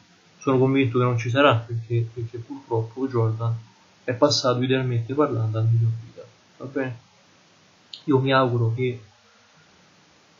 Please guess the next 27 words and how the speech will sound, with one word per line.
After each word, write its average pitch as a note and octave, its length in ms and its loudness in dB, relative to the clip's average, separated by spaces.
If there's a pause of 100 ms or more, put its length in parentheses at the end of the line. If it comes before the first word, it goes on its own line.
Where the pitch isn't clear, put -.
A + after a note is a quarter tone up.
(100)
ovviamente, B2+ 960 2
ehm, A2+ 800 2
si C3 140 -4
riesca B2+ 340 2
a A#2 60 0
capire C3+ 420 2
quello A#2 160 0
che A#2+ 120 -6
è - 20 -10
successo A2+ 840 -4 (720)
nella, A#2 760 2 (200)
nella B2+ 220 2
mente B2 260 0
di A#2 80 2
questo A#2+ 340 0
giovane A#2 340 4
ragazzo. B2 680 -2 (500)
Tra D#3+ 140 8
l'altro C#3 280 8
era B2 140 6
stato B2 240 2
anche B2 220 2
in A#2+ 120 0
T B2+ 140 -6
V, C#3+ 300 4
era A#2+ 80 0
intervista-, A#2 760 0